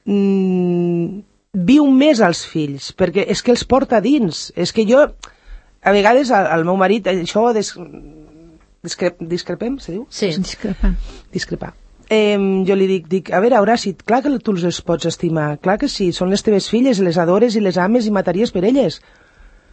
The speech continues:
Speaker 1: Però hi ha un vincle entre elles i jo que amb tu no pot estar.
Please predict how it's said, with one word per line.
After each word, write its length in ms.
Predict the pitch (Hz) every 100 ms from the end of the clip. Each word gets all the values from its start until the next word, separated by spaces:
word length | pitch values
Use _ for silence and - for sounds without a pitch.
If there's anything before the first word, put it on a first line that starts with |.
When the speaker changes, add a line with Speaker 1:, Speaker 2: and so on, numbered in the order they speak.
| - - - _ _ _ 214
Speaker 1:
Però 200 | 208 214
hi 120 | 220
ha 60 | 294
un 160 | 302
vincle 760 | 269 277 262 - 214 180 165 - -
entre 400 | 196 196 208 240
elles 240 | 294 262
i 120 | 226 196
jo 300 | 247 208 226
que 120 | -
amb 180 | 214 214 -
tu 120 | 285
no 140 | 302
pot 220 | 254 233
estar. 560 | 175 - - 302 294